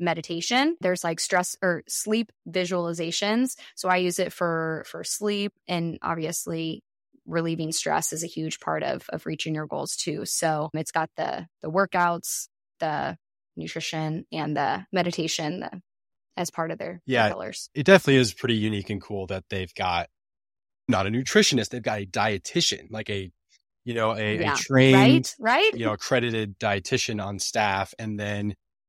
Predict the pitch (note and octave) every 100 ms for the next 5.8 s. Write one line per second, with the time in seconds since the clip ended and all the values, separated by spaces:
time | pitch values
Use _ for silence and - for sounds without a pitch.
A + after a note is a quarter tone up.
0 | _ C#3 C#3 D3 C#3+ D#3+ - C3 C#3+ C3
1 | - A#2+ A#2 A2 - G#2 - G#2 G#2+ A2
2 | G#2 - A2+ G2+ A2+ G2+ G2 F#2+ G2 F#2+
3 | _ _ - B2 G#2+ G2+ G2+ B2 G2 B2+
4 | B2 G#2+ G2+ G2 G2+ G2+ G2 F#2 - _
5 | - D#3+ D3+ E3+ G3 G3 F#3+ F3